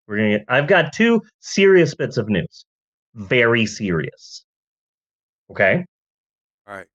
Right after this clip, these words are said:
Speaker 1: You
Speaker 2: go.
Speaker 1: ready? Okay.
Speaker 2: I think so.
Speaker 1: In recent,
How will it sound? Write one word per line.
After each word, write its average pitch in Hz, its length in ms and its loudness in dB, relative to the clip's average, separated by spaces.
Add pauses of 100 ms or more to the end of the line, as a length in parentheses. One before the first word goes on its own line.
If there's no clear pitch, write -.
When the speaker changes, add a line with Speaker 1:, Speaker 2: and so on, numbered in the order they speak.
Speaker 1:
You 101 120 -6
Speaker 2:
go. 98 40 0
Speaker 1:
ready? 117 240 4
Okay. 240 80 -2 (800)
Speaker 2:
I 101 120 -12 (440)
think 110 180 -20
so. 95 100 -20 (1000)
Speaker 1:
In 156 380 2
recent, 196 720 0